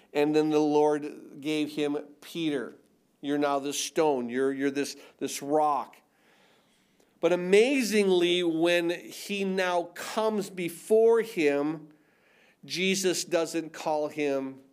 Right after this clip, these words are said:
Cephas. Amazing, he takes him all the way back to the beginning. "Simon, son of Jonah." "Wait, wait, wait,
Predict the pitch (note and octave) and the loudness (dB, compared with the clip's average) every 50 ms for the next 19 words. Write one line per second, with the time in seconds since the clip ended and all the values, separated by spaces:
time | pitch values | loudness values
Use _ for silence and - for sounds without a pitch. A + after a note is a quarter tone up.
0 | _ _ - - - D3 B2+ - - - - - - - - - - - _ _ | _ _ -18 -12 -8 -8 -8 -8 -10 -14 -16 -16 -14 -14 -16 -16 -18 -20 _ _
1 | _ _ _ _ _ _ _ _ _ _ _ _ _ _ _ _ _ _ _ _ | _ _ _ _ _ _ _ _ _ _ _ _ _ _ _ _ _ _ _ _
2 | _ _ _ _ _ _ _ _ _ _ _ _ _ _ - D#3 D#3 D#3+ E3+ F3+ | _ _ _ _ _ _ _ _ _ _ _ _ _ _ -6 -4 -4 0 2 4
3 | F#3 G3 G3+ G#3 G3 F#3+ - D#3 C#3+ C#3 C#3 C#3+ C#3 D3+ D3+ D3+ D3 D3 C3 A#2+ | 4 4 4 4 2 0 0 0 0 0 -2 -2 -2 -2 -2 -2 -2 -4 -4 -2
4 | A#2+ B2+ C3+ C#3 C#3 C#3+ C#3+ C#3+ C#3+ C3+ C3+ C3+ C3+ C3+ - C#3+ C#3 C#3 C3+ C#3 | -2 0 0 0 0 0 -2 -2 -2 -4 -4 -6 -6 -10 -14 -12 -12 -10 -8 -6
5 | C3 B2+ A#2 A2 A2 A2 G#2+ - _ _ _ _ _ _ _ _ _ _ _ _ | -6 -4 -6 -6 -8 -10 -14 -16 _ _ _ _ _ _ _ _ _ _ _ _
6 | _ _ _ _ _ _ _ _ _ _ _ _ _ _ _ - - G#3 F#3+ F#3 | _ _ _ _ _ _ _ _ _ _ _ _ _ _ _ -8 -2 0 2 2
7 | F3+ E3 C#3 A#2+ A#2 A2+ - D3+ C3+ C3+ C3+ C3+ B2+ C#3 C#3 C3+ C3+ B2 A2 - | 2 0 0 -2 -6 -6 -4 -4 -2 -2 -4 -2 -2 0 0 0 0 -2 -2 0
8 | G#3 D4+ D4+ B3+ A#3 B3 B3 A#3+ B3 C4 B3 A3+ G#3 - | 2 2 2 2 2 0 0 2 2 2 2 2 0 -2